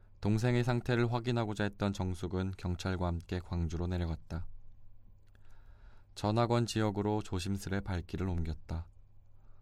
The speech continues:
어두운 거리였다. 밤이 되자 붉은 전등이 집집마다 켜졌고 온몸이 드러나는 옷을 입은 여자들이 대문 앞 의자에 생기 없이 앉아 있었다.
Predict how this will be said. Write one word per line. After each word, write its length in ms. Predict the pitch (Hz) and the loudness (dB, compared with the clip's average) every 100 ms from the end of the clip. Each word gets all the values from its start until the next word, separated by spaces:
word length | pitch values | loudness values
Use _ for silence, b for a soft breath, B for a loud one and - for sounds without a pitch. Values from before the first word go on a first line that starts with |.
| b | b
어두운 480 | - 87 101 104 104 | -2 0 2 2 2
거리였다. 640 | 90 85 78 - 82 80 - - - - - - b b - | 2 2 0 -2 -6 -6 -8 -18 -20 -20 -20 -20 b b 0
밤이 220 | 104 117 | 4 6
되자 300 | 113 113 117 | 4 4 4
붉은 400 | 113 110 110 113 | 4 2 4 2
전등이 480 | 104 101 98 104 107 | 2 2 2 2 0
집집마다 540 | - - 101 101 92 | -6 -2 2 2 2
켜졌고 680 | 98 90 95 - - 95 92 b b b b | -2 -2 -4 -6 -2 -2 -2 b b b b
온몸이 420 | 98 101 107 110 | 2 4 4 4
드러나는 520 | 104 104 104 101 98 95 | 2 0 2 2 2 2
옷을 240 | 90 95 | 0 -2
입은 280 | 90 92 90 | -2 0 0
여자들이 580 | 85 87 82 85 87 85 - _ _ _ - | 0 0 0 0 0 -2 -10 _ _ _ -10
대문 320 | - 98 101 | 0 4 6
앞 160 | 101 92 | 4 4
의자에 400 | 90 82 90 92 | 2 2 0 0
생기 320 | - 104 98 | 0 -4 -2
없이 240 | 90 - 90 | -4 -2 -2
앉아 240 | 87 85 | 0 0
있었다. 520 | 80 - - 82 87 | -2 -4 -8 -8 -8